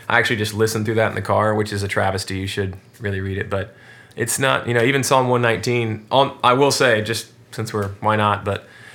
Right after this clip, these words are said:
if somebody wants to try to adopt this, Psalm one nineteen has special place for me, so I make that, um,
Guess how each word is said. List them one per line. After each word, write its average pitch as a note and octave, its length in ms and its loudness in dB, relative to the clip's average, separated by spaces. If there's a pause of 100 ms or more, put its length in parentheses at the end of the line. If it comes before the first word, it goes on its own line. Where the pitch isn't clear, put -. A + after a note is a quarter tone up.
if A2+ 120 0
somebody A#2 300 2
wants A2 220 2
to - 60 -8
try A2 180 2
to G#2+ 60 4
adopt G#2+ 320 4
this, G2+ 180 -2
Psalm C#3 240 4
one C#3 140 4
nineteen B2 400 0
has G#2+ 200 0
special A2 320 0
place A2+ 320 0
for A#2+ 120 -4
me, A#2+ 140 0
so A2 160 0
I G#2+ 100 4
make G#2+ 320 0
that, G#2+ 340 2 (600)
um, G2+ 420 0